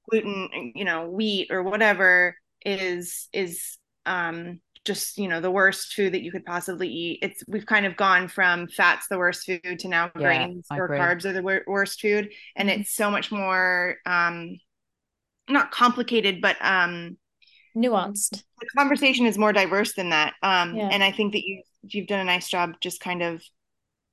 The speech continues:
Speaker 1: making that more simple. So we're, we're looking at, um, you know, grains as something that just needs a little bit more T L C to be able to make them, um,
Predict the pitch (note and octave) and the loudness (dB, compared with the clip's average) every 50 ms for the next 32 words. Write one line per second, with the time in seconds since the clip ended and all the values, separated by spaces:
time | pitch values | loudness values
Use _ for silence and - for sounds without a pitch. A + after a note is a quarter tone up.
0 | _ _ - G3+ G3+ G3 - - F3+ F#3 F3+ D#3+ E3+ F3+ F3+ F3+ F3+ - F#3+ F3+ | _ _ -6 -4 -4 -4 -4 -4 -4 -2 0 0 0 0 -2 -6 -6 -8 -10 -10
1 | - E3 E3 E3 E3 - - - - - - _ - - A3+ G#3 G3+ G#3+ G#3+ G#3+ | -8 -6 -6 -6 -6 -8 -12 -20 -20 -20 -20 _ -2 2 4 4 6 6 4 4
2 | - G#3 A3 A3+ A3+ A#3+ A#3+ A#3+ C4 B3 A#3 A3+ G#3+ - - F#3+ F#3 F#3 F#3 F3+ | 4 4 4 6 6 6 4 4 2 2 2 2 2 2 4 6 6 6 6 4
3 | F3+ - - _ - G3 F#3+ F#3 F3+ F3+ F3 F3 F3+ F3+ G3+ G3 - _ _ _ | 4 0 -2 _ -2 0 2 4 4 2 2 -2 -4 -8 -8 -10 -12 _ _ _
4 | _ _ _ _ _ _ _ _ _ _ _ _ - G#3+ G3+ G3 F3+ F3+ E3+ - | _ _ _ _ _ _ _ _ _ _ _ _ -4 -2 -2 0 0 -2 -4 -4
5 | - G3+ G3+ G3 G3 F#3+ F#3+ F#3+ F#3 - - - - F3+ F3+ F3+ F3 F3 F3 F3 | 0 0 2 2 2 0 -2 -4 -6 -8 -8 -2 0 2 4 4 4 2 0 -2
6 | E3+ - - - - _ _ _ _ _ _ _ _ - - A#3+ A3+ A3 A#3 B3 | -6 -8 -10 -12 -12 _ _ _ _ _ _ _ _ -4 0 2 2 4 4 4
7 | A#3 A3+ A3 G#3+ F3+ F#3+ G3+ G3+ - G#3 G3+ G3+ F#3+ G3+ G3 F#3 G3 F#3 G3+ F3+ | 4 4 4 4 2 0 -4 -4 -2 -2 -2 -2 0 0 0 0 0 0 0 0
8 | G3+ F#3+ D3+ - F3+ F#3+ F#3 F3+ F3+ E3+ F3 F3 F3 - - - G#3 F#3+ F#3 F3+ | 2 2 2 0 0 -4 -2 0 0 0 0 0 -2 -4 -8 -8 -4 0 0 0
9 | F#3 F3+ - - G#3+ F#3 E3+ D#3 D#3 E3 E3 D3+ - _ _ _ _ _ - - | 0 0 -4 -6 -6 -6 -4 -4 -4 -4 -4 -6 -8 _ _ _ _ _ -8 -4
10 | - G3+ F#3+ E3+ F#3 F3+ F3+ F#3 F#3 F3+ F3+ F3+ - - - - F#3+ F#3+ F#3 F#3 | 0 0 0 0 0 -2 -4 -2 0 0 0 0 -2 -8 -8 -2 2 4 4 4
11 | F3+ F3 F3 F3 F3 F3 F3 - _ _ - F#3 F#3+ F#3 F3 E3+ E3 E3 E3 E3 | 4 2 2 0 -4 -4 -6 -10 _ _ -4 -2 0 2 2 2 0 0 -2 -6
12 | D#3+ E3+ F3 | -8 -10 -12